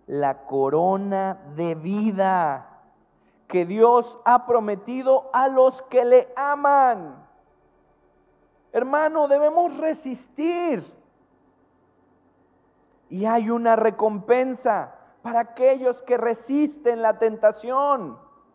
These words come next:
Es la corona de vida. Y Dios lo ha prometido. Verso trece, "Cuando alguno es tentado,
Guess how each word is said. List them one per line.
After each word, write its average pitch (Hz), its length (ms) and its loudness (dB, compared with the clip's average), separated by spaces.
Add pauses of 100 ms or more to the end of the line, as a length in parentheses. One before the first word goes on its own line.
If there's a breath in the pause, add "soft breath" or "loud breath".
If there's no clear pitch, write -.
(1400)
Es 190 140 -14
la 202 180 -8
corona 196 420 0
de 175 140 0
vida. 190 560 -6 (4000)
Y 139 120 -14
Dios 139 280 0
lo 135 100 -2
ha 131 100 -6
prometido. 117 580 -12 (2500)
Verso 180 320 -4
trece, 185 400 -4
"Cuando 156 240 -2
alguno 202 340 -2
es 196 140 -8
tentado, 170 680 -4